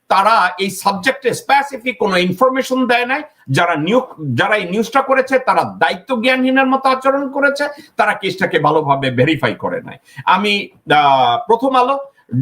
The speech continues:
ডেইলি ট্রিবিউন সহ আরটিভি, এনটিভি, আহ, বাংলাদেশের যত টিভি আছে, যমুনা টিভি, যেখানে যারা এই খবরটা করেছে, আমি তীব্র নিন্দা জানাই এবং তাদেরকে জিজ্ঞাসা করি, "আপনারা এই ভুয়া খবর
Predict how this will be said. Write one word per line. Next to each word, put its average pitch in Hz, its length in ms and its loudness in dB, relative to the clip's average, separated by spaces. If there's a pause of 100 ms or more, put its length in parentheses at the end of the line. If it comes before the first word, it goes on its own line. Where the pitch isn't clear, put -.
(420)
ডেইলি 233 280 0
ট্রিবিউন 262 500 0
সহ 143 400 0 (100)
আরটিভি, 233 640 0
এনটিভি, 214 680 -2 (220)
আহ, 170 580 4
বাংলাদেশের 214 640 0
যত 240 340 2
টিভি 202 260 -2
আছে, 165 200 0
যমুনা 214 440 0
টিভি, 196 340 -4
যেখানে 247 380 0
যারা 214 200 0
এই 190 100 -4
খবরটা - 380 -2
করেছে, 139 440 -2 (240)
আমি 233 240 0
তীব্র 320 560 0
নিন্দা 269 300 -2
জানাই 185 460 -2
এবং 208 420 0 (340)
তাদেরকে 262 420 -2
জিজ্ঞাসা 240 460 0
করি, 269 340 0
"আপনারা 277 460 0
এই 233 280 -2
ভুয়া 180 440 0
খবর 269 340 0